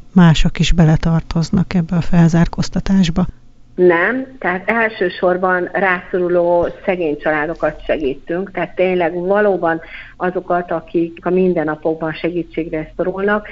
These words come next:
Speaker 2: Nem teszünk különbséget nemzeti vagy vallási felekezetre sem, de azt jelenti, hogy, ö, ha hozzánk fordul valaki, vagy krízis helyzetben van, akkor segítjük, de valóban elmondható,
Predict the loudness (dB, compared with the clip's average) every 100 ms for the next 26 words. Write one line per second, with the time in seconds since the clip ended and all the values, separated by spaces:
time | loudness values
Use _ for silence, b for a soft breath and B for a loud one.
0 | B B -2 0 -2 -4 -4 -4 -2 -2
1 | -2 -4 -6 -4 -2 -2 -4 -4 -4 -4
2 | -6 -4 -2 0 0 0 -2 -2 0 0
3 | -4 -6 -2 -2 B B B 0 0 0
4 | -2 -2 -4 -8 -8 -4 -2 -4 B B
5 | B _ 2 2 2 0 -2 -2 0 0
6 | 0 -2 -2 0 2 2 2 0 -8 -2
7 | -2 2 0 0 -4 -2 -4 -2 -2 0
8 | 2 2 0 -2 0 2 0 -4 -4 -4
9 | -2 -6 -4 -6 -6 -6 -2 -2 -2 -4
10 | -4 -4 -4 -4 -2 -2 -4 -2 -2 -2
11 | B B B -4 0 2 0 -2 -4 -2
12 | -2 -2 -6 -6 -6 -2 0 -2